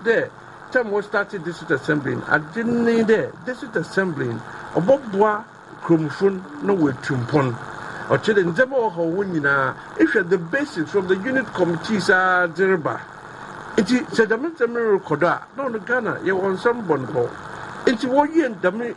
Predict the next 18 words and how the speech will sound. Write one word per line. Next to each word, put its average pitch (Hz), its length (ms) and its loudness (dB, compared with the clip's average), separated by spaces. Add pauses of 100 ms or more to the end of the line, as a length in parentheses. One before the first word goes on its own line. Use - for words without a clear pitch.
(140)
eyi 226 240 0
no 226 80 0
wie 220 160 0
no, 170 120 4
wɔstart 196 640 2
dɛ 165 140 0
wɔrehwehwɛ 196 600 2
m 196 120 -4
biom. 147 300 2 (560)
Na 170 100 8
ɔno 269 100 0
nso 285 140 -10
wɔhwehwɛ 262 480 0
m 196 60 2
no, 180 180 0 (320)
na 254 80 4 (120)
wɔhu 220 200 0
dɛ, 170 260 2